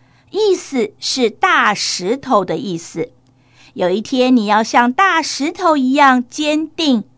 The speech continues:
稳固。第二天，耶稣又选了两个门徒。耶稣遇见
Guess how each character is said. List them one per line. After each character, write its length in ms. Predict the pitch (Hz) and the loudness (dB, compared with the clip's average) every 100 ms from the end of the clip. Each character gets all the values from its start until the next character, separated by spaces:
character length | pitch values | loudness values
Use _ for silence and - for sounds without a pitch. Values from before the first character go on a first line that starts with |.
| _ | _
稳 340 | 214 190 156 - - | -2 -2 -2 -12 -4
固。 280 | 247 - _ _ _ _ _ _ _ _ - - - | -2 -2 _ _ _ _ _ _ _ _ -20 -20 -4
第 180 | 262 254 | 0 4
二 160 | 269 | 4
天， 480 | 247 285 269 269 277 - - | 2 -2 0 0 -2 -6 -6
耶 180 | 269 | -2
稣 280 | 269 277 277 | -2 -4 -6
又 400 | 277 359 427 330 | -2 2 2 2
选 440 | 240 - 240 170 180 | -2 -6 -4 -4 2
了 220 | 254 381 _ | 2 2 _
两 340 | - 226 170 151 | -2 0 0 -2
个 160 | 202 | -2
门 320 | 214 185 180 | 0 -2 -4
徒。 400 | 214 - 175 185 - _ _ _ _ _ - | -6 -4 -2 -2 -4 _ _ _ _ _ -6
耶 200 | 233 240 | 2 2
稣 400 | 247 247 247 240 | 2 -2 -2 -2
遇 140 | 277 277 | 0 -2
见 340 | 262 269 240 | 0 0 0